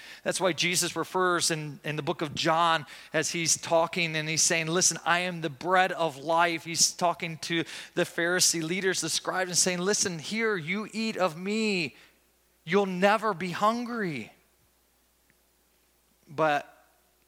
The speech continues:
if you are anything like me, we at times in our schedules, in our busyness, in our pursuits of just living life, sometimes we,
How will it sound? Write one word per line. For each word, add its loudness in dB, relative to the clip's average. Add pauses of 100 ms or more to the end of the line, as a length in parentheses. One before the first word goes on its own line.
(160)
if -2
you 0
are 4
anything -4
like -2
me, -4
we -6
at -4
times -6 (560)
in -6 (420)
our -2
schedules, -2
in -6
our -6
busyness, -2 (1080)
in -4
our 2
pursuits -4
of -4
just -8
living -4
life, -2
sometimes -4
we, -8